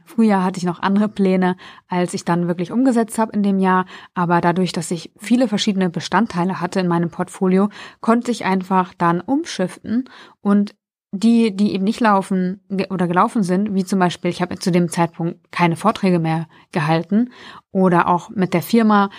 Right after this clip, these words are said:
mit, äh, die ich gegründet hatte, mit meiner Geschäftspartnerin. Auch das war schwer, gerade am Anfang, weil die Budgets gekürzt wurden und erstmal alles on hold gesetzt wurde. Das war super schwierig, aber es war kein Problem für mich, weil ich noch andere Dinge hatte,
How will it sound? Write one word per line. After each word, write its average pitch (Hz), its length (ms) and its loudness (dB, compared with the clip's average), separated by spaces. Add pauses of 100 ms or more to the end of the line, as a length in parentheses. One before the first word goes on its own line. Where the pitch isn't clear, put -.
(200)
mit, 180 320 -2
äh, 180 140 0
die 180 120 2
ich 175 120 -2
gegründet 190 500 0
hatte, 180 440 -2 (240)
mit 175 360 -2
meiner 170 200 -2
Geschäftspartnerin. 165 880 -4 (260)
Auch 165 120 -2
das 208 240 0
war 214 80 2
schwer, 190 400 2 (400)
gerade 208 320 2
am 180 160 0
Anfang, 185 460 0
weil 170 120 0
die 180 100 0
Budgets 185 420 0
gekürzt 208 540 -2
wurden 185 460 2
und 175 400 -4
erstmal 175 280 -4
alles 180 220 -4
on 160 180 -6
hold 214 200 0
gesetzt 175 500 -4
wurde. 175 300 -2 (420)
Das 196 200 0
war 202 160 4
super 208 320 2
schwierig, 240 600 0
aber 202 160 0
es 196 120 -2
war 202 100 -2
kein 196 200 -4
Problem 202 360 -2
für 214 100 -2
mich, 196 240 -2
weil 185 140 2
ich 185 140 -4
noch 180 140 -8
andere 208 300 0
Dinge 185 300 0
hatte, 185 320 -4